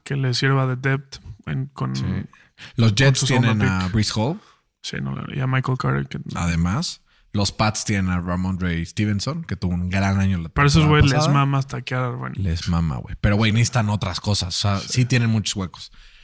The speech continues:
Speaker 2: Los Packers tienen a Aaron Jones y a
Speaker 1: A J Dillon.
Speaker 2: y a A J Dillon. Los Commanders,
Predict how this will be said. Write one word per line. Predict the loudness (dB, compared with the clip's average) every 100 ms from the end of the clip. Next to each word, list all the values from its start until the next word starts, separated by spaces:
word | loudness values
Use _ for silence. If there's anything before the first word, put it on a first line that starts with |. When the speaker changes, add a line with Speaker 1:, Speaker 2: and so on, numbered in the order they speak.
| -20 -20 -20 _
Speaker 2:
Los | 2 2
Packers | 2 0 2 0 0
tienen | 0 2 2
a |
Aaron | 0 0 -2
Jones | -2 -2
y | -2
a | -2 -2 -4 -6
Speaker 1:
A | -6
J | -4
Dillon. | -2 0 0 0
Speaker 2:
y | 0
a |
A | 2
J | 2
Dillon. | 2 4 4 4 2 -2 _ _ _ _ _ _ _
Los | -2 0 2
Commanders, | 2 4 4 2 2 -2 -6